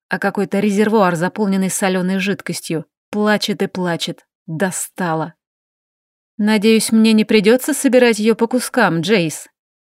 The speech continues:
недовольно произнесла женщина, накидывая на плечи белый халат. "С ней все нормально, просто осмотри и возьми кровь на анализ",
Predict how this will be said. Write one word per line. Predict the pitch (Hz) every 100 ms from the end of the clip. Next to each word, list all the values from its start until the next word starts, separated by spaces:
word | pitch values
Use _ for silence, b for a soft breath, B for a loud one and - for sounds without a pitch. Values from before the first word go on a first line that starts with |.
| _ _ -
недовольно | 190 190 190 214 208 190
произнесла | 190 185 190 - 196 190
женщина, | 240 247 220 190
накидывая | 185 196 233 190 190 190
на | 196
плечи | 214 226 - 196
белый | 190 180 180
халат. | 202 190 156 151 _ _ _ _ _ _ _ _ _
"С | - -
ней | 196 196
все | - 214
нормально, | 208 220 226 180 160 147 - _ _
просто | 196 202 - 208
осмотри | - 190 214 202 226 254
и | 196 196
возьми | 196 196 226
кровь | 226 196 -
на | 170 170
анализ", | 165 160 156 -